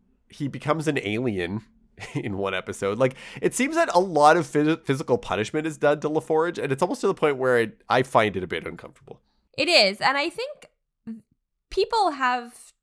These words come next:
Speaker 2: talked, and I think LeVar Burton himself has talked about, there are ways in which, uh, LaForge was treated that were, like,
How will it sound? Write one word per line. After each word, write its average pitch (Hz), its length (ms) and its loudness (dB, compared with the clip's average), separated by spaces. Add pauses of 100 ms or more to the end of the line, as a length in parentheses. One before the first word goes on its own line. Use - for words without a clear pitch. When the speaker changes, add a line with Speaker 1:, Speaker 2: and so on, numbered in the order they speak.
(600)
Speaker 2:
talked, 226 320 0
and 226 120 0
I 220 100 -4
think 294 200 -8
LeVar 202 420 -4
Burton 247 260 -6
himself 202 340 -6
has 196 120 -12
talked 208 200 -10
about, 220 160 -10
there 294 180 -4
are 339 40 -10
ways 370 220 -8 (120)
in 392 60 -10
which, - 360 -12 (140)
uh, 202 440 -2
LaForge 196 480 -8
was 190 280 -16
treated 175 640 -6 (640)
that 170 220 4
were, 202 500 -4
like, 180 400 -8